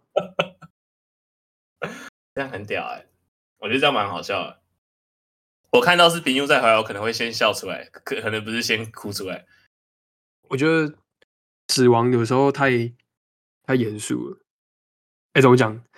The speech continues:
Speaker 2: 啊，应该说自己会很难过啊。只是如果我，如果我，我是，如果今天死掉的那个是我，我会希望大家可以快快乐乐的送我走，
Speaker 1: 哦。
Speaker 2: 我会这样觉得。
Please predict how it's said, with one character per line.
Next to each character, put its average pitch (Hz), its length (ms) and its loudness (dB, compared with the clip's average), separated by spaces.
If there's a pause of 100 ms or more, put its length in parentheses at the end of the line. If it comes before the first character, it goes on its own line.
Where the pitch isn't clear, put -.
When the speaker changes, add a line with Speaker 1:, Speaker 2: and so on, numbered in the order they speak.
(180)
Speaker 2:
啊， 143 160 4
应 156 60 4
该 180 60 8
说 180 140 8
自 180 100 4
己 131 140 0
会 143 160 4
很 117 80 2
难 107 180 -8
过 117 260 4
啊。 - 120 -16 (100)
只 - 120 -6
是 139 280 2 (600)
如 147 80 4
果 180 100 10
我， 123 380 6
如 180 100 6
果 208 180 4
我， 135 260 4
我 131 140 2
是， 180 160 6
如 160 120 4
果 151 120 6
今 139 140 0
天 143 300 0 (560)
死 113 160 -2
掉 131 160 2
的 117 60 0
那 123 100 0
个 113 60 -2
是 120 140 -4
我， - 220 -6 (380)
我 120 120 -6
会 151 100 6
希 135 120 4
望 131 160 4
大 127 120 2
家 123 140 2
可 117 140 -4
以 123 260 -4 (1000)
快 127 140 0
快 123 140 2
乐 120 120 4
乐 117 140 2
的 98 180 -6 (200)
送 123 220 2
我 110 160 0
走， - 260 -4 (760)
Speaker 1:
哦。 107 80 -2
Speaker 2:
我 113 80 6
会 127 80 6
这 127 60 4
样 123 140 4
觉 117 160 -4
得。 135 100 -10